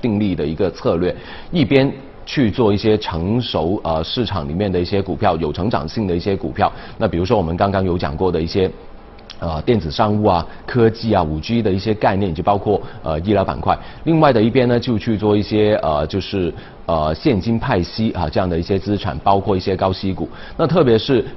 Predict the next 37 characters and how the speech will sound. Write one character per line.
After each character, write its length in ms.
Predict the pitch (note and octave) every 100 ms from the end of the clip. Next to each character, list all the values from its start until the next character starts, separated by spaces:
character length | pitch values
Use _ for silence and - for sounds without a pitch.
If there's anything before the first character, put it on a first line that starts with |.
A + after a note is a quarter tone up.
| - -
呃， 200 | F#2+ F#2
现 180 | F#2+ C#3+
金 140 | B2+
派 220 | B2+ C#3
息 180 | G2+ -
的 100 | A2
资 140 | F2 G#2+
产 180 | F#2+
里 60 | G2
面 180 | D#2 F#2
呢， 80 | D#2
我 40 |
们 120 | C#2+
千 200 | F2+ G#2+
万 180 | G#2+ G2
不 120 | D2+
要 240 | E2+ F#2+ E2+ - -
忘 300 | A#2+ G2 E2
记 160 | F#2 F#2
就 140 | F#2+
是 220 | F2 F2+
债 220 | D#2+ A#2 E2+
券 260 | F#2 G2+ D#2+ -
类 220 | G#2+ F2+
的 80 | D#2+
一 60 |
些 220 | D#2+ F2+ F2+
资 220 | - G2+
产 160 | - -
啊。 140 | C#2+ - - - -
那 180 | A#2 A2
特 160 | C#3
别 140 | C3 A2
是 180 | A2+ A2
在 160 | A2
最 220 | F#2+ A#2
近， 180 | F2+ G#2